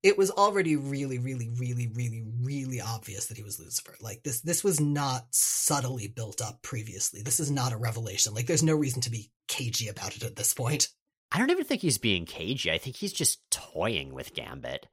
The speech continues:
Speaker 2: I think he's just toying with Gambit's, like, increasing knowledge of, of what's going on. There's this, this hateful, fierce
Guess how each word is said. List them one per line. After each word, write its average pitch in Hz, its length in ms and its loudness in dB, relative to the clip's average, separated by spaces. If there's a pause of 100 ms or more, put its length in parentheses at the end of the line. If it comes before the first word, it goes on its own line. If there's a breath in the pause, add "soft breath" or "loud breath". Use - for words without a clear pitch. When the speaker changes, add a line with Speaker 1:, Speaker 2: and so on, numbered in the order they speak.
(120)
Speaker 2:
I 104 60 2
think 131 160 -2
he's 156 140 0
just - 260 0
toying 95 420 2
with 90 220 -4
Gambit's, 85 480 2
like, 82 260 -4
increasing 92 540 -2
knowledge 80 460 -2
of, 90 220 -4
of 82 200 -2
what's 85 240 -2
going 76 300 -2
on. 80 200 0
There's 82 140 -2
this, - 200 0 (260 loud breath)
this 139 160 0
hateful, - 640 -2 (280)
fierce 98 380 -2